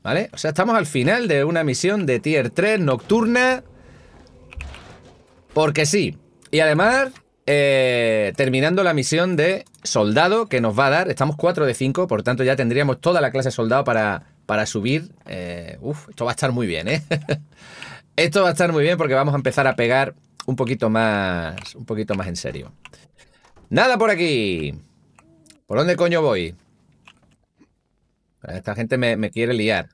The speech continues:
Por aquí no puedo subir. No hay una, ah, coño, hay una escalera aquí. Súper obvia.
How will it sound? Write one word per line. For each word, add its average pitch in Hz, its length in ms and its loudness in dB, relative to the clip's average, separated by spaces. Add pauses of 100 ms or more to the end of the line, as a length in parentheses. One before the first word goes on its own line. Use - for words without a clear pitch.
(880)
Por - 140 -14
aquí 104 180 -6
no 95 140 -4
puedo 95 160 -6
subir. 151 640 -4 (160)
No 101 100 -6
hay 120 60 0
una, 131 200 0
ah, 143 80 0
coño, 127 200 0
hay 110 40 2
una 120 100 0
escalera 101 280 -2
aquí. 123 320 -6 (500)
Súper 107 480 -2 (100)
obvia. 90 540 -2